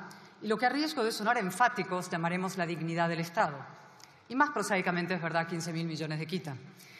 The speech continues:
No existe un solo precedente de una amnistía concedida en estos términos. Son ustedes únicos, corruptamente únicos. Y si el fiscal general lo fuera del Estado y no del señor Sánchez, ya habría actuado contra ustedes de oficio.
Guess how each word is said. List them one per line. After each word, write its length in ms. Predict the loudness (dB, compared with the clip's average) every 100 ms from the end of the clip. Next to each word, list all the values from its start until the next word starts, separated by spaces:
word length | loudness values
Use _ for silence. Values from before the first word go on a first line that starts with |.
| -20 -20 -6 2
No 100 | 4
existe 540 | 4 2 2 2 2 0
un 120 | -2
solo 300 | 2 2 2
precedente 880 | 2 2 2 2 2 0 -2 -2 -4
de 80 | 0
una 120 | 2
amnistía 460 | 4 2 0 2 2
concedida 420 | 2 0 0 0
en 60 | 0
estos 300 | -2 -6 -4
términos. 580 | -4 -4 -6 -6 -8 -10 -18 -20 -16
Son 240 | -4 -2 -2
ustedes 440 | 0 0 0 -4 -14 -14 -4
únicos, 600 | -2 0 -2 -8 -10 -12 -18 -20 -20 -20 -6
corruptamente 720 | -2 -2 -4 -2 -2 -2 -2
únicos. 540 | -2 -4 -8 -10 -14 -16 -20 -20 -10
Y 80 | -2
si 100 | 2
el 80 | 2
fiscal 340 | 0 2 2
general 300 | 4 4 4
lo 80 | 2
fuera 220 | 2 2
del 100 | 2
Estado 380 | 2 4 4 4
y 40 |
no 120 | 2 2
del 120 | 2
señor 240 | 0 -2
Sánchez, 680 | 0 0 -2 -6 -6 -8 -8
ya 120 | -2 0
habría 180 | 0
actuado 400 | -2 0 2 2
contra 240 | 0 -4 -6
ustedes 420 | -2 0 0 0
de 80 | -4
oficio. 480 | -4 -4 -4 -6